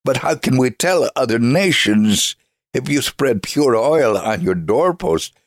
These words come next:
you'll be cleansed from your sins and find acceptance with God'? That's ridiculous, and the nations would think we were fools." "Please think for yourselves," I urged them.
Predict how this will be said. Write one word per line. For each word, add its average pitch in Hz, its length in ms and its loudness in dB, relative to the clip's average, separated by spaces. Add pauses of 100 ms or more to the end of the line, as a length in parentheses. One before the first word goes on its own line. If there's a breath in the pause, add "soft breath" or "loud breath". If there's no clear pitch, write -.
(160)
you'll 120 180 2
be 113 120 0
cleansed 147 460 -2
from 113 240 0
your 110 100 2
sins 120 640 0
and 101 220 0
find 120 240 0
acceptance 113 680 -2
with 104 280 -2
God'? 123 320 0 (200 soft breath)
That's 196 220 -2
ridiculous, 190 840 -2
and 131 140 0
the 143 80 2
nations 160 600 0
would 143 220 0
think 135 280 -2
we 151 80 2
were 147 200 2
fools." 90 840 -2 (1400)
"Please 135 640 -2
think 113 420 -4
for - 140 -4
yourselves," 107 800 -2
I 76 180 -2
urged - 340 -4
them. 67 200 -6